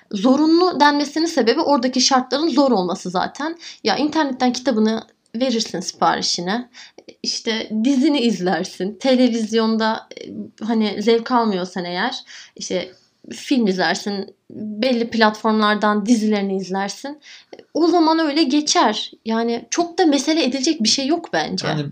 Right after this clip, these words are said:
Speaker 2: mesele edilecek tarafı sadece şu olabilir. O da hani özellikle ilkokul öğretmenleri için Doğu ve Güneydoğu'yu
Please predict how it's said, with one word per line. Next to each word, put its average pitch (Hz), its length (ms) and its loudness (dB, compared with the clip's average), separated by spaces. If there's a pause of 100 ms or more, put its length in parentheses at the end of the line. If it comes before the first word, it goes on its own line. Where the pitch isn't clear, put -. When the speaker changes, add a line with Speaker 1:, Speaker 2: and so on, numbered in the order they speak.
Speaker 2:
mesele 160 480 2
edilecek 160 440 0
tarafı 160 280 0
sadece 165 340 4
şu - 180 4
olabilir. 120 680 4
O 120 160 0
da 123 140 4
hani 123 260 -4
özellikle 131 500 0
ilkokul 127 420 0
öğretmenleri 123 640 2
için 139 300 -2 (460)
Doğu 143 200 8
ve 143 60 6
Güneydoğu'yu 127 1080 2